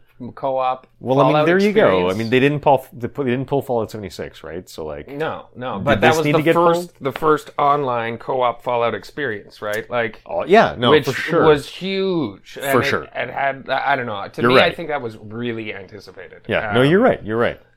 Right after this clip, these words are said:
Speaker 2: probably a bigger fan base than Cyberpunk, just because I don't know how many.
Speaker 1: I don't know, dude.
Speaker 2: Well, there was a whole bunch of Fallout games prior.
Speaker 1: Thirteen million?
Speaker 2: Y-, y-,
Speaker 1: How many,
Speaker 2: yeah,
Speaker 1: how much
Speaker 2: I
Speaker 1: did
Speaker 2: don't
Speaker 1: Fallout seventy-six sell? Yeah, I never
Speaker 2: I,
Speaker 1: checked.
Speaker 2: I'm not sure, but I'm
Speaker 1: Yeah.
Speaker 2: just talking in terms of, like,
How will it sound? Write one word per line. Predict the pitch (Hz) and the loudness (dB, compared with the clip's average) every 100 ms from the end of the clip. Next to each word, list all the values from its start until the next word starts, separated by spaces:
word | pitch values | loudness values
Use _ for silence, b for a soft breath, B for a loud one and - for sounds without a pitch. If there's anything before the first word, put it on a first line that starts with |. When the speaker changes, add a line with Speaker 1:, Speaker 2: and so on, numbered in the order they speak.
| _ - | _ -6
Speaker 2:
probably | 123 160 175 165 156 | -2 -2 -4 -6 -6
a | |
bigger | 127 120 123 117 | -6 -8 -8 -10
fan | 127 135 160 | -8 -10 -10
base | 104 101 - | -12 -12 -14
than | 107 107 107 104 104 _ _ _ _ | -12 -10 -12 -16 -20 _ _ _ _
Cyberpunk, | - 143 143 - 104 104 | -4 -4 -4 -10 -12 -12
just | - 113 - | -16 -16 -16
because | 110 110 101 - | -12 -10 -10 -12
I | 110 | -10
don't | 117 117 | -8 -8
know | 127 113 | -6 -8
how | 113 120 | -6 -8
many. | 117 113 | -8 -10
Speaker 1:
I | 110 | -12
don't | 82 | -10
know, | 78 78 | -10 -10
dude. | 76 | -4
Speaker 2:
Well, | 151 | 2
there | 151 | 4
was | 143 | 2
a | 139 | 0
whole | 156 | -2
bunch | 131 139 131 | -2 -4 -8
of | 110 | -10
Fallout | 143 117 104 | -8 -6 -8
games | 110 101 | -14 -16
prior. | - 147 131 90 | -6 -4 -4 -6
Speaker 1:
Thirteen | - 95 117 104 | -6 -6 -4 -6
million? | 98 98 95 | -6 -6 -8
Speaker 2:
Y-, | - 247 - | -12 -14 -14
y-, | - 160 147 | -10 -2 0
Speaker 1:
How | 143 | 4
many, | 120 | 6
Speaker 2:
yeah, | - | 6
Speaker 1:
how | 113 | 4
much | 127 | 2
Speaker 2:
I | 120 | 0
Speaker 1:
did | |
Speaker 2:
don't | 117 | 2
Speaker 1:
Fallout | 120 117 | 2 2
seventy-six | 107 101 - - | -2 -10 -10 -10
sell? | - 67 - | -10 -10 -10
Yeah, | 80 76 | -8 -8
I | 80 | -8
never | 82 87 | -8 -6
Speaker 2:
I, | |
Speaker 1:
checked. | 117 - | -4 -4
Speaker 2:
I'm | 120 120 | -4 -4
not | 120 113 | -6 -6
sure, | - 113 | -2 -2
but | 113 127 | 2 0
I'm | 143 | 0
Speaker 1:
Yeah. | |
Speaker 2:
just | 139 - | -6 -8
talking | 135 131 127 | -8 -8 -10
in | 117 | -12
terms | 110 120 117 | -10 -10 -8
of, | 113 104 - | -10 -10 -6
like, | 110 104 | -4 -6